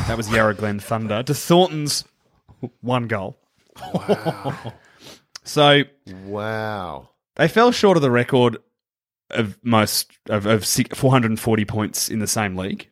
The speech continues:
Speaker 1: um, which is the Yarra Rangers competition.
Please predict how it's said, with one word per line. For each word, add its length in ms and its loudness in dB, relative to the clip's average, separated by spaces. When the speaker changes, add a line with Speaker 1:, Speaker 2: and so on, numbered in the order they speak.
Speaker 1:
um, 280 -4
which 180 -8
is 120 -8
the 100 -6
Yarra 380 -2
Rangers 500 2
competition. 540 -8